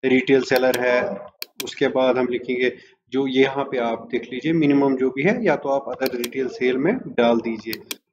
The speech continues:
तो जो ही आप retail sale में डालते हैं तो यहाँ पे आप लिखेंगे ऐसे, other sales of new goods in specialized stores। ये आपका जो भी relevant होता है वो आप यहाँ पे डाल के तो उसमें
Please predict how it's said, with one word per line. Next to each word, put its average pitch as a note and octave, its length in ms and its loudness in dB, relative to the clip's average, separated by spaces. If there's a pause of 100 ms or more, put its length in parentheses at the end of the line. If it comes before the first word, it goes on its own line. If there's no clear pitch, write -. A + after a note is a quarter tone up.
तो C#3+ 80 -4
जो C3+ 200 -4
ही F3+ 140 6
आप D#3 220 4
retail D3 340 -2
sale C#3+ 240 0
में C#3 160 0
डालते C3+ 340 2
हैं D#3+ 220 2 (600)
तो B2 60 -14
यहाँ C3 360 0
पे C3+ 140 -4
आप B2+ 220 0
लिखेंगे C#3 520 -4 (580)
ऐसे, G#2+ 400 -6 (840)
other C#3+ 240 2
sales C#3 460 2
of C3 180 4
new B2+ 340 -2 (320)
goods B2 380 -10
in B2 220 -2
specialized B2 640 2
stores। B2+ 460 -2 (240)
ये D#3+ 320 2 (140)
आपका D3 320 4
जो E3 140 6
भी E3 120 8
relevant D#3 460 4
होता D3 280 2
है F3+ 80 2
वो F#3 240 -4
आप D3+ 220 0
यहाँ C#3 180 2
पे F3+ 200 -4
डाल B2+ 300 4
के D#3 240 2 (640)
तो B2+ 320 -14 (240)
उसमें E3+ 480 0